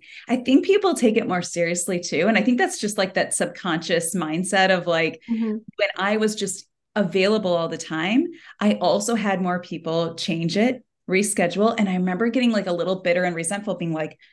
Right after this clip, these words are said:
Speaker 1: "Oh my gosh, like, I had this all set up for eight o'clock at night. I got my kids to bed early. I did this, I did this, I did this." And then
Speaker 2: Yeah.
Speaker 1: you canceled, right? And I was like, and that's when my coach kept saying, "What's your schedule? What's your schedule?" If you could
Speaker 2: Mm-hmm.
Speaker 1: just send them,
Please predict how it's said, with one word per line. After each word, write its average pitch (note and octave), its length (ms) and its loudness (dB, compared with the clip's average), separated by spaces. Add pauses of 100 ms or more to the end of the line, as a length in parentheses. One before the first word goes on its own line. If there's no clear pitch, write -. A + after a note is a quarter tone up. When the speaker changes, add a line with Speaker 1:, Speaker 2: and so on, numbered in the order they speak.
(320)
Speaker 1:
"Oh E4+ 120 0
my D4+ 140 8
gosh, C#4 400 2
like, A#3+ 100 4
I A#3 100 6
had A#3+ 180 4
this A3 200 0
all B3 160 6
set C#4+ 160 2
up C4+ 140 0
for A#3+ 120 -2
eight A3+ 140 4
o'clock A#3+ 240 0
at - 80 -2
night. F#3 160 2
I F3 60 2
got E3+ 160 -4
my E3 100 -2
kids B3+ 320 -2
to D#4 80 -6
bed D4+ 240 0
early. E3 380 -2
I F3 80 -2
did C4 260 -2
this, F3 240 2
I D#3 100 0
did B3 260 0
this, F#3 200 -2
I D#3+ 120 -4
did A#3+ 260 2
this." F3+ 380 0 (360)
And A#3 160 10
then C4 120 8
Speaker 2:
Yeah. C4 80 6 (140)
Speaker 1:
you E4 120 0
canceled, - 500 -6
right? F#3+ 420 0 (100)
And A#3+ 120 2
I A#3 120 4
was A#3 100 2
like, G3 400 0 (340)
and G#3 160 -2
that's F3 200 -4
when G3+ 100 -4
my G3+ 100 -2
coach C#4+ 280 -2
kept - 180 -4
saying, E3 320 -4
"What's - 240 -10
your G#3+ 100 -2
schedule? C#4+ 520 -2
What's - 240 -6
your G#3+ 80 -2
schedule?" C#4+ 260 0
If G#3+ 80 0
you A#3+ 60 2
could F#3 100 0
Speaker 2:
Mm-hmm. F#3+ 60 -2
Speaker 1:
just - 180 -4
send - 160 -2
them, B3 240 4